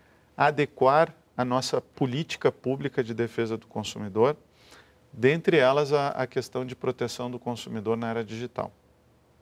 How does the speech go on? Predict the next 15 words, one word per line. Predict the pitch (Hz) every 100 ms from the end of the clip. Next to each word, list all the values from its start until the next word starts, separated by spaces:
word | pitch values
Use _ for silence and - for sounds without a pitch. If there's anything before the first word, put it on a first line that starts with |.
| -
E | 101
aí | 98 107
nós | 117 117
temos, | - 117 123 120 - _ _ -
desde | 123 127 -
que |
tomamos | 135 123 123 120 113
posse, | - 117 131 - - _ _ _ _ _
tido | - 117 113
essa | - -
preocupação | 131 131 - - 117 - 120
de | 123
defesa | 117 113 - 117 117
do | 110
consumidor, | 117 110 113 110 104 127